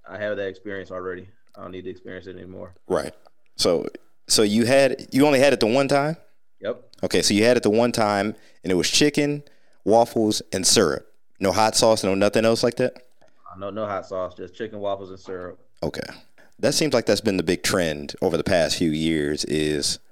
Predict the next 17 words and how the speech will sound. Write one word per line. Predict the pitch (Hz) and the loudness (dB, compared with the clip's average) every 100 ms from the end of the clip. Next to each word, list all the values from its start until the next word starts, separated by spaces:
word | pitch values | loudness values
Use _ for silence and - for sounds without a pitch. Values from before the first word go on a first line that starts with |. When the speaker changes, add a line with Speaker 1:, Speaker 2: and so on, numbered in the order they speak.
| - - - | -20 -20 -6
Speaker 2:
you | 101 | 0
make, | 107 98 101 | 2 2 4
like, | 90 - | 2 2
a | 98 | 0
spicy | - - 107 113 - 113 | 0 2 2 4 2 2
honey, | 101 117 120 147 170 - - - - | 2 2 2 0 -6 -18 -20 -20 -2
or | 107 101 | 2 2
you | 98 | 2
put, | - 113 98 | 2 2 4
like, | 95 87 82 - - - - - - | 2 2 0 -4 -16 -20 -20 -20 -12
syrup | - - 123 117 104 98 - - - - - - | -2 2 4 6 4 2 -4 -20 -20 -20 -12 -2
and | 120 120 110 | 2 2 2
the | 92 | 0
hot | 95 92 82 | 2 0 2
sauce | - 85 78 - | 2 2 2 0
on | 82 67 | 0 -4
it | 67 | -8